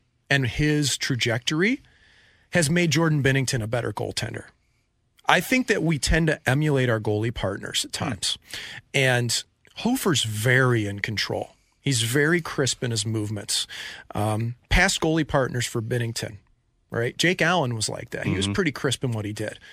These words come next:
Speaker 1: Thomas Greiss, all over the place. <laughs> Okay? Um, Chad Johnson, remember that one?
Speaker 2: Yeah, I do
Speaker 1: Okay?
Speaker 2: remember that
Speaker 1: You know what I
Speaker 2: one.
Speaker 1: mean? Like, and that's, those guys are all better than I was by a long shot. But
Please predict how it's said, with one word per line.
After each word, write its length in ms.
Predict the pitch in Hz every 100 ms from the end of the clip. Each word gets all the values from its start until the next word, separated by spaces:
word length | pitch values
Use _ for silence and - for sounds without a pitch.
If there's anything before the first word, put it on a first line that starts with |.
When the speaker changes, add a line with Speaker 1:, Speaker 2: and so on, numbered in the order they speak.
| -
Speaker 1:
Thomas 320 | - 170 165
Greiss, 360 | - 165 165 -
all 180 | 107 110
over 160 | 98 98
the 60 | 98
place. 400 | - - - -
<laughs> 300 | - - 539
Okay? 340 | 139 165 151 143 - - -
Um, 520 | 143 139 135 131 139 147
Chad 300 | - 147 147
Johnson, 400 | 143 143 165 120
remember 200 | 123 131
that 160 | 123 180
one? 180 | 196 214
Speaker 2:
Yeah, 220 | 104 107
I 80 | 127
do 60 | 160
Speaker 1:
Okay? 180 | - -
Speaker 2:
remember 280 | 131 127
that 180 | 131 -
Speaker 1:
You 80 | 247
know 60 | 254
what 80 |
I 40 | 254
Speaker 2:
one. 40 |
Speaker 1:
mean? 160 | 254 247
Like, 280 | 240 - - -
and 260 | - - 240
that's, 180 | 285 -
those 300 | - 220 196
guys 200 | 156 139
are 80 |
all 80 | 151
better 260 | 135 147 139
than 100 | 117
I 160 | 123 165
was 400 | 127 175 - - - _ _
by 120 | 151
a 60 | 139
long 240 | 139 185
shot. 380 | 220 110 101 -
But 240 | 160 143